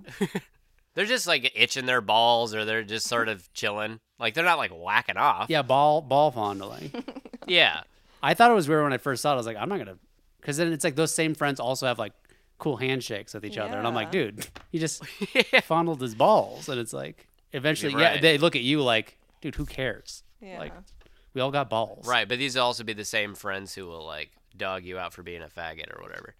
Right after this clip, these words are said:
Speaker 2: No, I didn't ha-,
Speaker 3: Why
Speaker 2: I,
Speaker 3: are
Speaker 2: I
Speaker 3: they,
Speaker 2: didn't have a homophobic
Speaker 3: why are they
Speaker 2: crew.
Speaker 3: pulling on their balls?
Speaker 1: Well, if you had balls, you would, you'd probably do the same thing.
Speaker 2: Right. I mean,
Speaker 3: Wow.
Speaker 2: these are some discomfort, I guess.
Speaker 3: Adjustment?
Speaker 2: Yeah.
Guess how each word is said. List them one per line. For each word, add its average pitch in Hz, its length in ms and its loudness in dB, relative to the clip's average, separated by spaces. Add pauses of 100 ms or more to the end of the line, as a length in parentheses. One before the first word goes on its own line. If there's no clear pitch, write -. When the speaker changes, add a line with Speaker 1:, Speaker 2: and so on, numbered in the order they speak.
(140)
Speaker 2:
No, 117 160 -6
I 117 80 -2
didn't 123 200 -4
ha-, 139 120 -14
Speaker 3:
Why 208 220 0
Speaker 2:
I, - 60 0
Speaker 3:
are 285 120 0
Speaker 2:
I 143 100 4
Speaker 3:
they, 277 60 0
Speaker 2:
didn't 156 140 0
have 135 100 2
a 120 80 2
homophobic 117 240 -2
Speaker 3:
why 147 220 0
are 262 120 -6
they 262 200 -8
Speaker 2:
crew. 202 200 -10
Speaker 3:
pulling 214 460 -10
on 214 140 -14
their 185 140 -12
balls? - 760 -14 (320)
Speaker 1:
Well, 120 240 -6
if 127 140 -8
you 127 80 -4
had 127 180 -4
balls, 95 400 -4
you 90 140 -10
would, 85 200 -16
you'd 87 180 -14
probably 82 220 -10
do 82 60 -16
the 80 80 -16
same 80 240 -14
thing. 80 280 -16
Speaker 2:
Right. 120 220 -8
I 104 120 -12
mean, 131 120 -6
Speaker 3:
Wow. 131 60 -8
Speaker 2:
these 139 120 -10
are 160 60 -10
some 151 180 -8
discomfort, 110 560 -10
I 98 80 -10
guess. 98 40 -10
Speaker 3:
Adjustment? 180 580 -12
Speaker 2:
Yeah. 120 200 -14